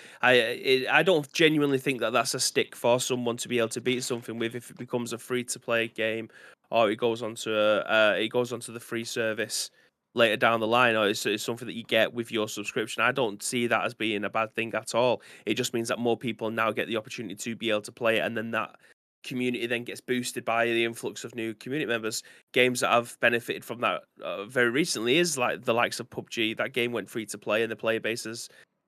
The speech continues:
I don't wanna say never been stronger, but it had a massive influx of people who have probably never played it before,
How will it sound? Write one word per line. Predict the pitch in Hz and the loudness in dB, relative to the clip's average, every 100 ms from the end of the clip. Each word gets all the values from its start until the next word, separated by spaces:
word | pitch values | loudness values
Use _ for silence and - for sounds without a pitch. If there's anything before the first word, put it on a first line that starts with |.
| - - - | -20 -20 -6
I | |
don't | 117 120 | -2 0
wanna | 123 | 0
say | - 113 | 0 0
never | 117 117 | 0 -2
been | 120 110 | -4 -6
stronger, | - 127 135 123 113 | -2 0 0 0 -4
but | 120 | -2
it | 107 | 0
had | 117 | 0
a | 113 | -2
massive | 123 123 123 123 | -2 -6 -6 -8
influx | 117 - 98 120 | -10 -10 -10 -10
of | - | -10
people | 120 120 | -12 -10
who | 120 117 | -6 -4
have | 113 117 | -6 -8
probably | 120 117 117 | -10 -8 -4
never | 120 110 | -4 -4
played | 113 123 127 | 0 2 2
it | - | -4
before, | - 69 78 | -12 -6 -6